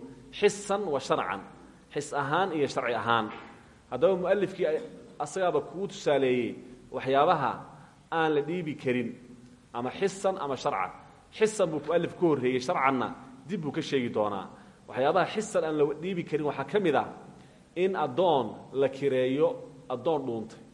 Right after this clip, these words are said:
addoon aabiq oo dhuuntay oo sayidkiisii ka dhuuntay in la kireeyo ma ansaxayso, ama neef baadi oo lumay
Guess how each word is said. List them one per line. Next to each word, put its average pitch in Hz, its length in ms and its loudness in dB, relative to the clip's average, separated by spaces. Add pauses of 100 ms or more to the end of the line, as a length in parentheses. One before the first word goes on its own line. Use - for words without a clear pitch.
(140)
addoon 131 280 0
aabiq 160 360 2
oo 147 100 4
dhuuntay 123 360 0
oo 127 40 0
sayidkiisii 147 480 -6
ka 202 120 -4
dhuuntay 123 460 0 (440)
in 180 140 0
la 151 80 4
kireeyo 131 340 0
ma 139 160 -4
ansaxayso, 110 560 -6 (320)
ama 135 180 0
neef 165 320 2
baadi 139 300 6
oo 147 180 4
lumay 117 360 2